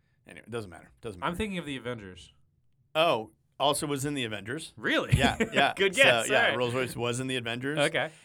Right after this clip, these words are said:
Speaker 1: And also another one of your, well, two of your favorite, two of, two,
Speaker 2: <laughs>
Speaker 1: not only a cinematic piece that describes you, but also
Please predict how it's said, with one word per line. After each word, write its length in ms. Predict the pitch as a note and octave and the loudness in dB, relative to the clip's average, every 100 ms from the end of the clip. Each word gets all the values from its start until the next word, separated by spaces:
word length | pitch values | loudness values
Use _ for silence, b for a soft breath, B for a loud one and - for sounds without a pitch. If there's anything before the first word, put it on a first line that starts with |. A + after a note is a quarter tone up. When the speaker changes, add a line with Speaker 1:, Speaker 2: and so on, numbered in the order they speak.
| B | B
Speaker 1:
And 120 | C#3 C#3 | -6 -4
also 220 | C#3+ D#3 | -2 0
another 200 | D3+ F3+ | -2 0
one 120 | C#3+ | -2
of 40 | |
your, 100 | A2+ - | -4 -2
well, 160 | B2 | -2
two 240 | A#2+ F#3+ G#3+ | 0 0 0
of 60 | |
your 100 | F3+ | 0
favorite, 260 | C3 A2 G#2+ | -2 -4 -6
two 320 | - G3 G3 | -4 -4 0
of, 320 | D#3+ D3 - - b b b b - | 0 0 -6 -18 b b b b -12
two, 600 | E3+ F#3+ F#3+ F#3+ F#3+ E3+ B B B - | -4 -2 -2 -2 -4 -6 B B B -14
Speaker 2:
<laughs> 460 | - - - - - | -10 -10 -10 -12 -8
Speaker 1:
not 300 | C3 D3 D#3+ | -2 0 2
only 340 | E3 D#3+ D3 | 2 2 0
a 60 | A#2 | 0
cinematic 680 | - D#3 D3 C3+ B2 G#2+ - | -2 -2 -2 0 0 -2 -6
piece 340 | - A2 G#2+ | -8 -8 -8
that 80 | A2 | -12
describes 500 | A#2+ - G#2 F#2+ F#2 | -10 -8 -8 -8 -10
you, 140 | G2 | -10
but 240 | G2+ G2 - | -8 -10 -6
also 880 | A2 A2+ - A2+ G#2 G#2 G2+ G2+ | -4 0 0 2 0 0 -2 -4